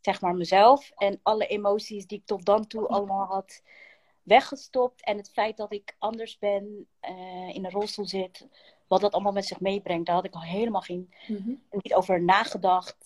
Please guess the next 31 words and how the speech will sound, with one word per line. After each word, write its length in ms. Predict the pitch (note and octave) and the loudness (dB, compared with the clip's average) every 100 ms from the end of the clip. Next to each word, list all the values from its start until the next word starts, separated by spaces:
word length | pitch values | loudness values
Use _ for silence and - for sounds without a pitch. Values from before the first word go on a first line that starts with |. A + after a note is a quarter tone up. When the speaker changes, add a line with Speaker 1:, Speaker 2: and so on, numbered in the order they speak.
| A3+ | -8
Speaker 2:
Oké. 100 | F#3+ | -8
Speaker 1:
Of 100 | - - | -8 -12
had 200 | - F#3+ | -8 -6
ik 60 | F#3+ | -2
helemaal 240 | F#3 A3+ | -2 -2
niet 200 | G3+ G3 | -4 -8
toegelaten 560 | - B3 G3+ F#3+ G3 F3+ | -8 -4 0 0 -2 -6
in 60 | F3+ | -4
mijn 140 | F3+ | -2
leven, 200 | G#3 A3+ | -2 -4
zeg 220 | G#3+ G3+ - | -6 -6 -4
maar. 260 | F#3 G3 - | -4 -4 -10
Speaker 2:
Ja. 100 | - _ _ _ _ | -20 _ _ _ _
Speaker 1:
En 180 | F#3+ F#3+ | -8 -6
toen 200 | G3+ G3 | -6 -4
liep 180 | F#3 F#3 | -4 -8
ik 100 | E3 | -8
gewoon 180 | E3+ | -6
tegen 240 | E3+ D#3+ D#3+ | -6 -8 -6
een 60 | |
muur 140 | D#3+ E3+ | -4 -6
op. 200 | F3 - _ _ _ _ | -8 -14 _ _ _ _
En 400 | - E3 D#3+ E3 _ | -6 -4 -4 -10 _
toen 120 | - F3 | -6 -4
was 140 | E3 | -2
even, 400 | F3+ F3 D#3+ D#3+ _ _ _ _ _ _ _ _ _ | -4 -6 -8 -10 _ _ _ _ _ _ _ _ _
even, 320 | E3 F3 E3 - | -2 -2 -2 4
even 180 | G3 | 4
het 120 | F#3+ E3 | 4 -4
licht 220 | E3 - | -4 -2
uit. 360 | - E3+ - | -4 -6 -14